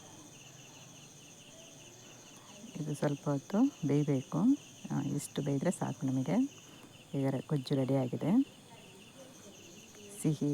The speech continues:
ಹುಳಿ, ಖಾರ ತುಂಬ ಚೆನ್ನಾಗಿರ್ತದೆ. ಈಗ ನಮ್ಮ ಕಾಡು ಬದನೆಯ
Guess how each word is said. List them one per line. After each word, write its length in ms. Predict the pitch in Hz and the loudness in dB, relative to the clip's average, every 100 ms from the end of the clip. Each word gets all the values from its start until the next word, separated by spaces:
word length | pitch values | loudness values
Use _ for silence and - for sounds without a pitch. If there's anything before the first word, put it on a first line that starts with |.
| 143 | 2
ಹುಳಿ, 240 | 143 139 147 147 | 2 2 2 4
ಖಾರ 200 | 143 139 139 | 4 4 0
ತುಂಬ 160 | 139 143 - | 0 0 0
ಚೆನ್ನಾಗಿರ್ತದೆ. 640 | 139 135 127 - - 165 262 - - - - - - - - - - - - - - - 180 | 2 2 0 -4 -2 4 4 4 -10 -20 -20 -20 -18 -18 -16 -16 -16 -16 -18 -18 -18 2 6
ಈಗ 100 | 151 139 | 8 8
ನಮ್ಮ 180 | 131 135 170 240 160 | 8 8 8 8 10
ಕಾಡು 200 | 147 143 | 8 8
ಬದನೆಯ 420 | 135 139 139 143 | 4 6 6 8